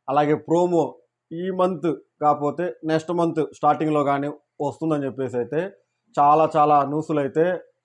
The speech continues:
వైరల్ అవుతా ఉన్నాయి. బిగ్ బాస్‌కి అసలు కంటెస్టెంట్లు వెళ్ళడానికి కూడా భయపడుతున్నారు అన్న విషయం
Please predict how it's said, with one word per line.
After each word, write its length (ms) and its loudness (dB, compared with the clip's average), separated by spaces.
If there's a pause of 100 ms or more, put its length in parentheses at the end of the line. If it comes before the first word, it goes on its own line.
(120)
వైరల్ 300 2
అవుతా 200 0 (100)
ఉన్నాయి. 320 -8 (680)
బిగ్ 280 -2 (140)
బాస్‌కి 540 4
అసలు 180 -6 (100)
కంటెస్టెంట్లు 760 -2
వెళ్ళడానికి 500 0 (100)
కూడా 240 2 (340)
భయపడుతున్నారు 800 0 (340)
అన్న 180 -6
విషయం 280 -4